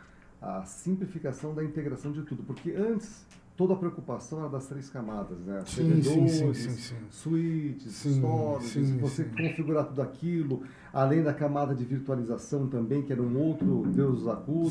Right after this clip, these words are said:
Speaker 1: e
Speaker 2: Sim,
Speaker 1: tal.
Speaker 2: justo.
Speaker 1: A gente mudou completamente essa história, trazendo uma simplicidade. Eu, eu me lembro do primeiro Gartner que nós pa-, participamos em, eh, em São Paulo,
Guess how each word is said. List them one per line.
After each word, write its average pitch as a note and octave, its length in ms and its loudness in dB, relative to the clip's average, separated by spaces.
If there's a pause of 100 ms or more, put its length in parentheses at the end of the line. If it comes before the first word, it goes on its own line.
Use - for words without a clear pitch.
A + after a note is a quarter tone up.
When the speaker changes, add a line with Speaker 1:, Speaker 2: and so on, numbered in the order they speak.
Speaker 1:
e A#2+ 60 0
Speaker 2:
Sim, D3+ 100 2
Speaker 1:
tal. C3+ 100 6
Speaker 2:
justo. A#2+ 440 0 (180)
Speaker 1:
A E3 140 0
gente G#3 360 -2 (280)
mudou F3 560 2
completamente D3+ 760 -4
essa D3+ 140 -12
história, C3+ 580 -8 (220)
trazendo A#2+ 360 -2
uma C#3+ 120 -4
simplicidade. C3 580 -4
Eu, D3 680 -4
eu D3+ 80 -4
me D3 80 4
lembro F#3+ 220 4
do - 80 -6
primeiro F3+ 340 0
Gartner C3 460 -2
que A#2+ 60 -10
nós A2 100 -4
pa-, G#2+ 160 -10 (140)
participamos A#2 680 -4
em, G#2 180 -6 (280)
eh, F#2 200 -10
em G2 120 -8
São G#2+ 180 -8
Paulo, A#2+ 380 -6